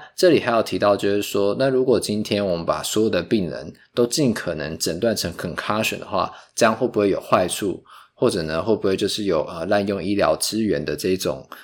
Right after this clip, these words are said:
呃，后果发生呢？那好的地方是说，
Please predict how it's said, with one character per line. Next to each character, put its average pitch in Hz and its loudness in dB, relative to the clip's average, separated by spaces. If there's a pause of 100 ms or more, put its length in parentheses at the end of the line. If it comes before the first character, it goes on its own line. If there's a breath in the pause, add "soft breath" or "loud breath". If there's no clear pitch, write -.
(140 loud breath)
呃， 78 -8 (360 loud breath)
后 107 4
果 64 -10 (160)
发 101 2
生 104 -2
呢？ 90 -4
那 107 0 (160)
好 - -4
的 101 0
地 156 0
方 131 0
是 139 0
说， 127 4